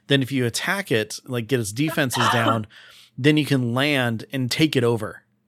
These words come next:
Speaker 1: And then,
Speaker 2: Oh.
Speaker 1: then you have that as a, like, a base that'll follow you around as you jump through systems and stuff. And it's, it's really cool.
Speaker 2: Yeah, the only reason why we haven't been playing the last couple nights is 'cause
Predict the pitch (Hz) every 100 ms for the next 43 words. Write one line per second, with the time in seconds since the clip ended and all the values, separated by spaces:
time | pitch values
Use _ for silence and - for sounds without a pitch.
0 | _ _ _ _ _ 131 123 123 - 196
1 | 82 - _ 143 143 131 117 139 120 110
2 | 139 131 135 147 139 135 139 123 113 131
3 | 127 113 - 147 117 131 123 - 120 110
4 | 135 127 131 123 113 117 117 107 120 113
5 | 127 113 120 - 120 - 120 107 113 104
6 | 113 101 101 113 113 113 147 120 131 214
7 | 233 147 117 147 117 95 - - - -
8 | - _ _ _ _ _ _ _ - 285
9 | 226 262 311 359 349 311 277 220 254 247
10 | 247 262 262 254 214 - 247 220 214 208
11 | - 220 202 226 226 202 196 185 190 208
12 | 170